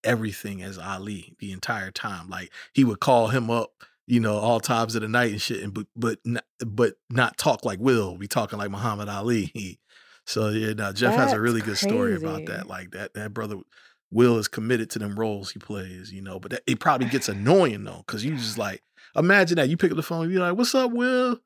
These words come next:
Speaker 1: This ain't Will, nigga." <laughs> You know, or whatever. <laughs>
Speaker 2: I have a
Speaker 1: It's
Speaker 2: friend
Speaker 1: like
Speaker 2: who, named Oscar,
Speaker 1: Mm-hmm.
Speaker 2: Oscar Gary, um, who is an actor. He just recently got his,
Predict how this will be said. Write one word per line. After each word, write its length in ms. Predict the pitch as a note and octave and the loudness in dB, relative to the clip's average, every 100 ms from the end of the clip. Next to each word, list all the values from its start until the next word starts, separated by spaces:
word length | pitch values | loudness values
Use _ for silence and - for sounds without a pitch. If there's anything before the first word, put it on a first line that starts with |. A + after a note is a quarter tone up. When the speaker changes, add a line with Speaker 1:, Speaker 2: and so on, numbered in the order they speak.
| _ _ - | _ _ 0
Speaker 1:
This 140 | - | 2
ain't 180 | C4+ A#3 | 2 2
Will, 260 | A#3 C4 B3+ | 2 4 2
nigga." 340 | C#4+ C#4+ C#4+ | 0 -4 -4
<laughs> 340 | - F#3+ D#3+ A#2 | -2 0 2 4
You 60 | |
know, 160 | G3+ E3+ | 6 8
or 140 | D#3 | 8
whatever. 400 | C#3+ D3+ E3 C3 - - | 6 6 6 2 -2 -4
<laughs> 120 | - | 2
Speaker 2:
I 60 | F#3+ | 4
have 200 | C4+ - | 6 6
a 40 | |
Speaker 1:
It's 60 | G3+ | 4
Speaker 2:
friend 320 | G#3+ A3+ G3+ | 6 6 6
Speaker 1:
like 80 | G3+ | 4
Speaker 2:
who, 180 | G3 - - | 4 2 0
named 260 | E3 F3 | 0 2
Oscar, 600 | D#3 E3 - D3+ C3 G3+ A3 | 4 2 0 -2 -2 -4 -4
Speaker 1:
Mm-hmm. 240 | A2+ B2+ C3+ - | -6 -6 -10 -2
Speaker 2:
Oscar 340 | E3+ F3+ F#3+ | 0 2 0
Gary, 480 | F3+ D3 C#3 D#3+ F3 - | 2 2 2 0 -2 -6
um, 400 | F3 E3+ F3 G3 - | -6 -6 -10 -12 -10
who 300 | F3 F3 E3+ | -2 0 2
is 120 | E3 | 0
an 100 | E3 | -2
actor. 460 | D3 D#3+ - - | -2 -2 -4 -6
He 240 | E3 F3 D#3+ _ | -6 -10 -12 _
just 240 | - E3 F3 | -2 -2 -2
recently 460 | F3 E3+ - F3 | -4 -2 -4 -2
got 200 | E3 - | 0 0
his, 480 | E3 E3 D#3+ D#3 | 2 2 0 -4